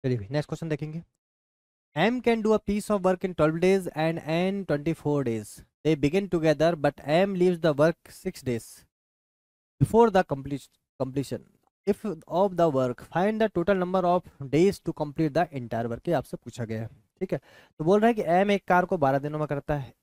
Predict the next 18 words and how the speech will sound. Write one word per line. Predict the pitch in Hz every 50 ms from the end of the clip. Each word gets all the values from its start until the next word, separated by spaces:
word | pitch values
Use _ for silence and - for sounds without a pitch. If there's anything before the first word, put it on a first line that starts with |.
| _ _ - 165
M | 180 196 196 - _ 151
एक | 165 165 -
कार | - 160 151 156
को | 151 - 147
बारह | 127 123 131 131
दिनों | 143 147 151
में | 151 147
करता | 147 139 - - 147
है, | 139 131 135 - _ _ _ _ -
N | 165 185 196 202 196
उसी | - 151 147 - 190 180
कार | - 156 143 139
को | - - 185
चौबीस | - - 147 135 127 135 120
दिनों | 123 120 117
में | 117 117 -
करता | 117 110 - - 113
है, | 107